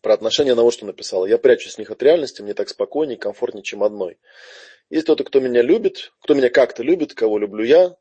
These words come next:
что-то происходит, время и внимание занято очень высоким стремлением к достижению счастья, любви в семье.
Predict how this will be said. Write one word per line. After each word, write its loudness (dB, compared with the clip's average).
что-то -2
происходит, -4
время 0
и -18
внимание -4
занято -2
очень -14
высоким -10
стремлением -10
к -20
достижению -10
счастья, -4
любви -16
в -18
семье. -2